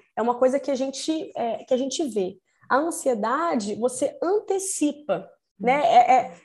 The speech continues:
é, significa que o seu corpo, ele tá emitindo alarmes falsos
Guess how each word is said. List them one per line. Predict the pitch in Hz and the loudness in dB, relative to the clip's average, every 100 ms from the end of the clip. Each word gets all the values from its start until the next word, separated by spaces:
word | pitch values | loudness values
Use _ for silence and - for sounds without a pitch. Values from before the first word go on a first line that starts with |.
| _ | _
é, | - | -6
significa | 277 294 302 330 359 | -2 0 0 -2 -2
que | - | -4
o | |
seu | 330 320 | -2 -2
corpo, | 311 - 302 370 - - | 0 4 6 4 0 -2
ele | 294 | 0
tá | 285 294 285 | 0 0 2
emitindo | 285 277 - - 339 381 233 - | 0 0 -6 -2 0 2 0 0
alarmes | - 240 220 247 285 226 202 175 - 135 - - _ | 0 2 2 0 0 -2 -4 -6 -8 -10 -14 -20 _
falsos | - - 277 311 330 - - 165 - - | -12 -2 2 2 0 -4 -10 -12 -14 -20